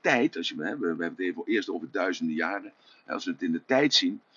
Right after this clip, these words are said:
in de jaren vijftig, zestig, zeventig, toen werd het ietsjes minder. Maar toen was het heel normaal dat, eh, ja, dat we allemaal naar de kerk gingen op zondag.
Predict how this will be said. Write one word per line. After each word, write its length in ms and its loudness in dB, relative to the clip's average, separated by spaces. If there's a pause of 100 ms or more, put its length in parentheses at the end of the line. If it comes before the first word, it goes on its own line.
(220)
in 100 -4
de 60 -2
jaren 340 0
vijftig, 500 -2
zestig, 460 -2
zeventig, 680 0
toen 120 -6
werd 140 -4
het 120 -10
ietsjes 240 -8
minder. 280 -6 (240)
Maar 120 -4
toen 100 -2
was 100 4
het 100 -4
heel 320 4
normaal 600 4 (380)
dat, 420 0
eh, 360 2 (160)
ja, 280 -8
dat 180 -10
we 220 -4
allemaal 320 -4
naar 120 -4
de 80 -10
kerk 240 -10
gingen 220 -6
op 100 -14
zondag. 420 -14